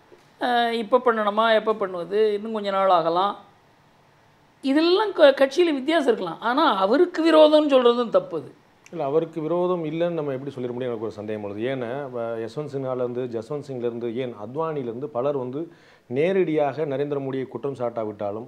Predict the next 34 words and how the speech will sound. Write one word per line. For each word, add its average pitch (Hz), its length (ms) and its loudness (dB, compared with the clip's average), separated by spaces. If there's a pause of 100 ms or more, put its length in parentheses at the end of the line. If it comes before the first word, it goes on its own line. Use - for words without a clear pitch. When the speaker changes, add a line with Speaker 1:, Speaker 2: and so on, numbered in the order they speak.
Speaker 2:
அவர்கள் 117 300 -4
வந்து 123 240 -8
காரணங்களை 135 560 -6
தெளிவுபடுத்தியிருந்தார்கள். 104 800 -10
கட்சி 127 320 -8
போகிற 135 400 -2
போக்கு 123 260 -8
சரியில்லை 113 400 -4
என்று. 104 360 -8 (340)
என்றைக்கு 175 560 0
நரேந்திர 151 420 0
மோடி 139 520 -4
இந்த 127 300 -4
பாரதிய 135 340 0
ஜனதா 139 140 -2
கட்சியுடைய 123 600 -6
தேர்தல் 135 280 -4
பிரச்சார 120 320 -6
குழு 110 180 -8
தலைவராக 117 440 -4
நியமிக்கப்பட்டாரோ, 104 760 -6 (380)
அதற்கு 120 380 -6
மறுநாள் 165 600 2 (420)
இந்த 107 240 -6
கட்சியுடைய 139 380 -4
மூத்த 143 320 -4
தலைவர் 123 260 -4
ஒருவரான 107 440 -6
அத்வானி 113 320 -8
வந்து, 113 280 -12
"தன் 107 200 -12
பதவியை 113 280 -6
ராஜினாமா 107 340 -8
செய்கிறேன், 110 360 -12